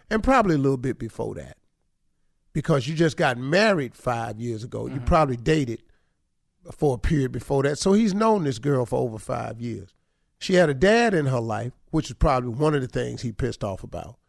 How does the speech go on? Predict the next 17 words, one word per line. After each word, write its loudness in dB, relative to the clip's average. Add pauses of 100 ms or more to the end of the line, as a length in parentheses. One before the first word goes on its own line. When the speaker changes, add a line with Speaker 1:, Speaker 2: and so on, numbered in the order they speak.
(340)
Speaker 1:
And -2
they 0
had 2
some -2
type 2
of -8
relationship. -4 (360)
But 2
her 2
biological 4
father 0
has -2
passed, -4
and -4
it -4
affected -4
her. -14